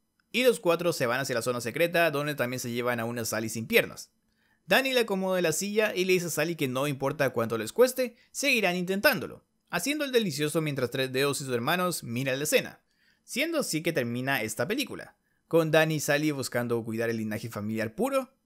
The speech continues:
buscando a un bebé. Llegamos así hasta el final de este video con la última película a la que podríamos llamar la saga original de Wrong Turn. En el próximo video espero confirmar si Wrong Turn dos mil veintiuno es tan reboot como se supone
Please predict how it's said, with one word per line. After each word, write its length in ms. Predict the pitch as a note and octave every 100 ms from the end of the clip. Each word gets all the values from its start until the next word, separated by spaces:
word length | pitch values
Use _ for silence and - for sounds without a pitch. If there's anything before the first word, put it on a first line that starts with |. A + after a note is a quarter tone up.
| _ _
buscando 800 | D#3+ B3+ - A#3 A#3 A#3+ A3+ - _ _ _ _ _
a 120 | A#3+
un 200 | G#3+ E3+
bebé. 380 | F3+ C#4 F3 - _ _ _ _ _ _ _ _ _ _ _ _ -
Llegamos 520 | E3 D#4+ D#4 D4+ B3+
así 160 | A3+
hasta 140 | B3+ B3
el 80 | A3+
final 260 | G3 F#3+
de 80 | G3
este 160 | F3+ F#3+
video 360 | A3 C4+ C4+
con 140 | - C4
la 120 | A3+
última 360 | A3+ A3+ A3
película 380 | F#3 E3+ F3 F3+
a 60 | F3
la 100 | D#3+
que 100 | C3+
podríamos 380 | A#2+ C3+ D#3+ B2+
llamar 400 | C#3 G#3+ B3 F3
la 160 | G#3+
saga 160 | A#3+ B3
original 420 | A#3 G3+ F3+ F3+
de 120 | F#3
Wrong 220 | C3+ C#3
Turn. 260 | D#3 C4+ C#3+ - _ _ _ -
En 120 | C#4+
el 140 | C#4+
próximo 400 | G#3+ F#3+ E3+ E3
video 240 | D3+ B2+ C#3+
espero 300 | - B2+ B2+
confirmar 440 | B2 A2 A#2 C3+
si 140 | C#3 A#2
Wrong 300 | A2 B2 B2
Turn 240 | C3 C3+
dos 140 | A#2+ A2+
mil 160 | A#2+
veintiuno 460 | A#2+ A#2+ C#3 C3+ A#2+
es 140 | A#2+
tan 220 | - A#2
reboot 320 | A2 A#2+ C#3+ C3+
como 220 | A#2 A#2
se 100 | B2
supone 420 | A#2+ G3 C4 C4